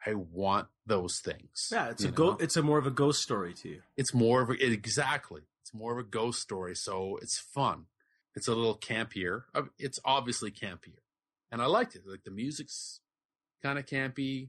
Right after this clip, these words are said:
Speaker 1: The relationships are a little campy. Uh, you know, there's the dude that's named, uh, Steve Todd. A guy with that name is a pervert, straight up. You know, there's <laughs> little,
Speaker 2: <laughs>
Speaker 1: he's a more of a pervert than Michael Myers. I mean, there's things in the, eh, John Carpenter can craft it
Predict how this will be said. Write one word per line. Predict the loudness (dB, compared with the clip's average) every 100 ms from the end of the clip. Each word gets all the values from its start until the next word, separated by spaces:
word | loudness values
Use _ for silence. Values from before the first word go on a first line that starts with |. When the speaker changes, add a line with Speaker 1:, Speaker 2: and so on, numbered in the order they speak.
| -12
Speaker 1:
The | -10
relationships | -6 -2 -2 -2 -4 -4 -4 -10 -14 _
are | 0 2
a |
little | 2 -2
campy. | 0 0 0 2 2 0 -6 _ _ -4
Uh, |
you | 0
know, | 2 2
there's | 0 -2
the | -4
dude | 0 2 4 2
that's | 0 -2 -4
named, | -4 -4 -4 0
uh, | 2 2 2
Steve | 2 4 4 2
Todd. | 2 4 4 2 -2 _ _ -20 -18
A |
guy | -4 2 2
with | 2
that | -2 -2
name | -4 -2 -2 -4 -8 _ _ -4
is | -2 -2
a |
pervert, | 2 4 6 6 4 -2 _
straight | -10 -2 0 4
up. | 2 0 _ _ -8 0
You | 4
know, | 6
there's | 6 4 0
<laughs> | 0
little, | 2 2 0 -2 -6 -12 -8
Speaker 2:
<laughs> | -10 -10 2
Speaker 1:
he's | 4 4
a |
more | 4 4 4
of |
a | 4
pervert | 2 4 0
than | -4
Michael | -6 -6 -6
Myers. | 0 2 2 2
I |
mean, | 2 0 2
there's | 2 2
things | 2 4 4 2
in | 2
the, | 2 2
eh, | 0 -6 -6 -4 -4 0
John | 2 4
Carpenter | 4 2 2 -2
can | -4 -8
craft | -8 -2 0 0 -2
it | -6